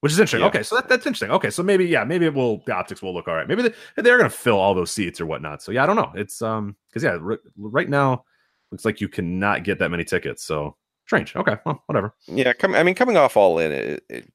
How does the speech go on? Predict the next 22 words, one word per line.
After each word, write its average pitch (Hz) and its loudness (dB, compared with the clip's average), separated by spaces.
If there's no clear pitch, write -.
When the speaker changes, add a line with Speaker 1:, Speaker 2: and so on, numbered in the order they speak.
Speaker 2:
can't 92 -6
help 87 -6
but 82 -12
feel 82 -2
a - -4
little 80 -4
disappointing, 73 -6
even 82 -4
though, 71 2
you 87 0
know, 69 2
it's 69 -4
a 80 -8
different 98 0
<laughs> - -2
country 117 4
and 98 4
a 98 4
lot 87 6
of 82 -2
different 82 -6
circumstances. 73 -4